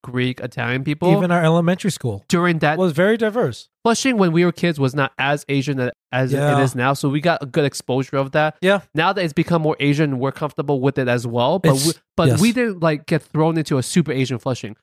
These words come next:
Speaker 1: Maybe kids that move to Flushing now get go-, thrown into a super Asian Flushing. Um, you're with your own culture. You feel at home. There's the plus sides of that. But
Speaker 2: Yeah.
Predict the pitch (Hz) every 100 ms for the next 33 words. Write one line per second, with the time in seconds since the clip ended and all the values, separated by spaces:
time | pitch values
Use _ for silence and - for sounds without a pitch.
0 | _ - 175 196 226 170 170 170 175 160
1 | - 147 143 147 190 139 147 147 139 -
2 | 151 139 131 - - 170 160 139 131 -
3 | 131 - 98 - _ _ _ _ _ _
4 | 135 151 147 135 123 - _ _ _ _
5 | _ _ 151 156 151 165 196 160 160 156
6 | 143 143 190 135 127 156 139 123 123 127
7 | 127 - _ 127 127 127 - 135 135 123
8 | 123 127 - 135 - _ - 120